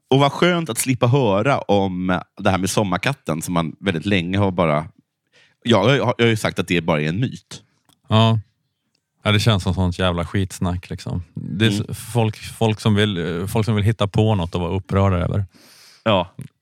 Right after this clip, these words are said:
Speaker 2: Att, eh, precis, det, det har, eller, men det, det har inte hänt sedan nittonhundrafemtionio,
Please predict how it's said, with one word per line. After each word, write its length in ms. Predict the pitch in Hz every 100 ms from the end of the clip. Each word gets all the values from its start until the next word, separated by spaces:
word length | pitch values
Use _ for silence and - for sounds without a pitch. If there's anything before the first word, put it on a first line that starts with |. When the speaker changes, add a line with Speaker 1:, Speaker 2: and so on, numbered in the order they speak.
| _ _ _ -
Speaker 2:
Att, 300 | 87 - 92
eh, 560 | 87 90 87 87 78
precis, 340 | 80 87 80 76
det, 160 | 92
det 120 | 85 90
har, 420 | 95 87 85 82
eller, 420 | 69 69 87 101
men 160 | 98 98
det, 120 | 87
det 120 | 101
har 40 |
inte 160 | 92 90
hänt 280 | 90 95 85
sedan 220 | - 90
nittonhundrafemtionio, 1600 | 87 - 87 87 87 87 85 85 85 - 85 87 92 92 87 80